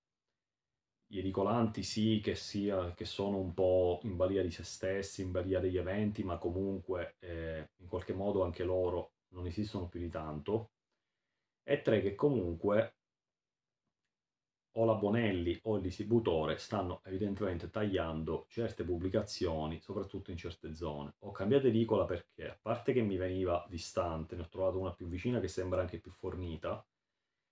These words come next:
ma mi sono reso conto a luglio come in quell'edicola consegnino solamente gli albi di facile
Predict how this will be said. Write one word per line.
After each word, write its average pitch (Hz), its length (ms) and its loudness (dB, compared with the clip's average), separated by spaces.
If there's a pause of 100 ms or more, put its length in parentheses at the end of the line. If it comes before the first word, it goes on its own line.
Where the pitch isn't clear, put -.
(260)
ma 107 300 0 (360)
mi 107 80 -4
sono 123 180 4
reso 107 240 6
conto 98 320 2
a 113 60 8
luglio 87 480 4
come 85 480 0
in 101 140 -6
quell'edicola 92 680 2
consegnino 87 640 -2
solamente 92 880 -2
gli 98 140 -6
albi 85 560 -4 (1200)
di 101 220 -6
facile 98 600 2